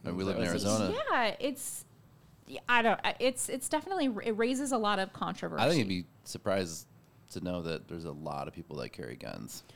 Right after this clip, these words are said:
Speaker 3: Well, in Arizona,
Speaker 1: Yeah,
Speaker 3: maybe
Speaker 1: but
Speaker 3: in
Speaker 1: even Iowa.
Speaker 3: Texas, like, Iowa,
Speaker 1: Iowa's
Speaker 3: you think?
Speaker 1: probably, oh, yeah, for sure.
Speaker 3: And this,
Speaker 1: Yeah.
Speaker 3: I guess this town, Shenandoah,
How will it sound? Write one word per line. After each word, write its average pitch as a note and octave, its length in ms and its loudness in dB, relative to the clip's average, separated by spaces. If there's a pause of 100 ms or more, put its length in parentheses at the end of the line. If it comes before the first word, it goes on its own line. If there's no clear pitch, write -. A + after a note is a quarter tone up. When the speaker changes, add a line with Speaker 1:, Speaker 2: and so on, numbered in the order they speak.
(160)
Speaker 3:
Well, A#3+ 300 6
in G#3 220 -4
Arizona, F#3+ 880 -6 (180)
Speaker 1:
Yeah, D3+ 140 0
Speaker 3:
maybe F2+ 100 -2
Speaker 1:
but E2+ 100 -6
Speaker 3:
in - 40 -6
Speaker 1:
even - 160 -8
Iowa. D3+ 320 0 (120)
Speaker 3:
Texas, - 260 -6
like, - 300 -12
Iowa, B3+ 340 2
Speaker 1:
Iowa's B3+ 80 4
Speaker 3:
you B3 120 -4
think? - 40 -8
Speaker 1:
probably, A2 480 -2
oh, A#2 140 0
yeah, F3+ 300 -2
for F#2 120 -6
sure. - 300 -8 (360)
Speaker 3:
And C#4+ 140 2
this, - 180 4 (260)
Speaker 1:
Yeah. - 80 -2
Speaker 3:
I - 20 4
guess F#4+ 160 2
this F#4+ 200 2
town, C#4 500 2 (380)
Shenandoah, A#3+ 840 2